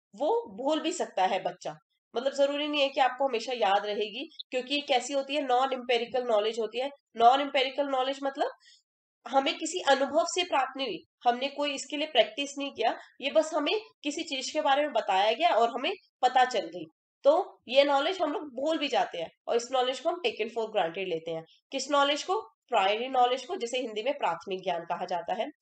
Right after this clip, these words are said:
For example, यहाँ पे मैंने एक एग्जांपल भी लिखा है, जैसे अगर हम किसी एक बच्चे को बता दें कि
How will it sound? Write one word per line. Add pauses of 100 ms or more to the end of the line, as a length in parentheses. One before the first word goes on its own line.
(540)
For (100)
example,
यहाँ
पे
मैंने
एक
एग्जांपल
भी
लिखा
है,
जैसे
अगर
हम
किसी (320)
एक
बच्चे
को
बता
दें (320)
कि